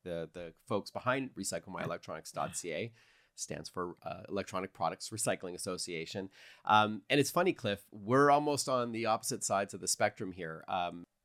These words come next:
as you hinted at, I'm sort of, uh, welcoming new tech and, and introducing it,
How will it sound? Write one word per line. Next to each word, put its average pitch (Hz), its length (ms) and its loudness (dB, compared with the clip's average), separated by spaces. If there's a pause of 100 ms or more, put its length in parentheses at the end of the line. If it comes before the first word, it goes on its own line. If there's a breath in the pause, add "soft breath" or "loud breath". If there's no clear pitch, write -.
(220)
as 113 180 4
you 131 80 6
hinted 113 320 2
at, 90 300 6
I'm 101 320 -2
sort 101 240 -2
of, 87 200 -8
uh, 90 260 0 (460)
welcoming 113 540 6 (180)
new 107 200 -2
tech - 420 4
and, 95 240 -6 (100)
and 101 160 -6
introducing 113 520 -2
it, 82 180 -8